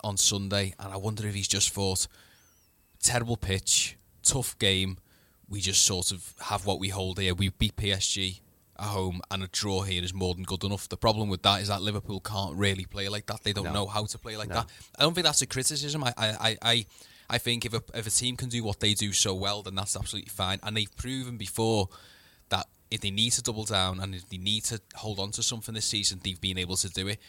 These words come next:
Speaker 1: But to start the game with that mentality, it just seems to me that they were s-,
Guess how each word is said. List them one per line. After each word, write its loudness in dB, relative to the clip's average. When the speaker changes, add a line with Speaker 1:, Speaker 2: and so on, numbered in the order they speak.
Speaker 1:
But 0
to 4
start 6
the 2
game 0
with -8
that -4
mentality, -2
it -10
just 4
seems 2
to -2
me 2
that -2
they -4
were -4
s-, 0